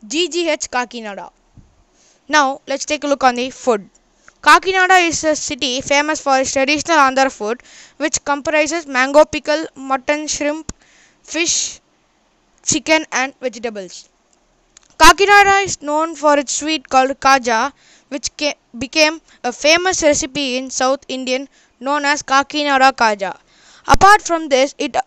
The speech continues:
it is also known for food. There is a cuisine named Subbaya Hotel, which is known in South India for its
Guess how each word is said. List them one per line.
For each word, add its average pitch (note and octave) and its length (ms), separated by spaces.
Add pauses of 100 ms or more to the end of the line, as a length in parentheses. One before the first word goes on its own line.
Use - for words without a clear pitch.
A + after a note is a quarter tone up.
(220)
it C#4 120
is D4 220
also D#4+ 480
known D4 320
for C4 220
food. A#3+ 360 (540)
There C#4+ 260
is D4+ 220 (180)
a C4 120
cuisine D#4+ 580
named C4 340 (380)
Subbaya D#4+ 580
Hotel, C4 440 (120)
which B3+ 200
is C#4+ 180
known D4 360
in B3 220 (220)
South C#4+ 320
India B3 400
for B3+ 260
its B3+ 300